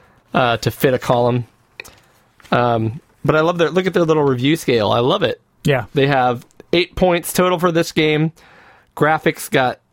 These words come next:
Speaker 1: seven boxes filled out of ten. Playability, value for money, addictiveness. I read this thing almost word for word,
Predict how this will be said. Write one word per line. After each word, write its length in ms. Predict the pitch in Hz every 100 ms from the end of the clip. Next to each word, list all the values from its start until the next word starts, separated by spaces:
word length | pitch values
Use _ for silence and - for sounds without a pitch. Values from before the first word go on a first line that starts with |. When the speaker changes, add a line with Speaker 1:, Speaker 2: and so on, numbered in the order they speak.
| _ _
Speaker 1:
seven 600 | - - 175 160 156 151 139
boxes 380 | 151 - 147 -
filled 240 | 151 151
out 120 | 147 131
of 100 | -
ten. 320 | 147 147 147
Playability, 680 | - 143 139 143 135 139 139
value 240 | 131 139
for 120 | 143
money, 340 | 135 135 135 123
addictiveness. 640 | 135 - 127 135 131 - - - - - _ - _ _ _ -
I 80 | 151
read 280 | 180 170 160
this 180 | 160 -
thing 300 | 147 139 139
almost 420 | 170 196 208 165 -
word 240 | 147 143
for 140 | 143 131
word, 300 | 131 123